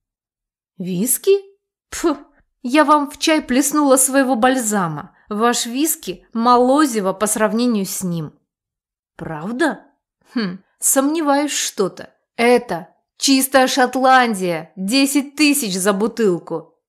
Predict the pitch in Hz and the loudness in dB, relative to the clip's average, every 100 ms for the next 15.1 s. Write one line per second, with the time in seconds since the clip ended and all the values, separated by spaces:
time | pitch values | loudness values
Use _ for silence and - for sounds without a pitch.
0 | _ _ 180 165 165 - - 170 170 185 | _ _ -6 0 0 -2 -4 -6 -4 -4
1 | - 143 139 160 - _ _ _ _ _ | -6 -10 -10 -12 -18 _ _ _ _ _
2 | _ _ _ - 175 190 208 370 415 254 | _ _ _ -4 2 4 4 2 0 -4
3 | 180 - _ - 175 208 208 302 320 - | -6 -12 _ 0 2 4 2 2 2 -2
4 | 311 294 226 220 214 202 196 _ 196 220 | -2 0 4 4 4 0 -8 _ 0 2
5 | 254 262 269 269 226 220 226 220 208 196 | 2 2 2 0 -2 0 2 2 0 -4
6 | - - 277 320 220 185 170 170 165 _ | -6 -2 0 0 0 -2 -8 -10 -14 _
7 | _ _ _ 202 277 277 226 247 226 240 | _ _ _ 0 0 0 0 0 2 0
8 | 247 220 262 226 262 202 160 165 - 180 | -2 -6 -4 0 2 0 -4 -8 -8 -10
9 | 170 147 - _ _ _ _ _ _ _ | -8 -10 -14 _ _ _ _ _ _ _
10 | - 156 - 285 302 294 226 214 254 277 | -6 -6 -4 -2 0 2 2 2 0 0
11 | 302 233 214 196 190 196 220 226 262 233 | -4 -4 -2 0 0 0 -2 -4 -4 -4
12 | 160 156 - 180 190 185 240 269 269 196 | -6 -10 -8 -2 -2 -2 0 2 2 -2
13 | 170 196 - - 226 208 202 - 190 180 | -4 -4 -4 -2 0 2 0 -2 -4 -4
14 | 190 175 180 180 185 185 - 160 151 156 | -6 -4 -4 -4 -6 -8 -8 -10 -12 -16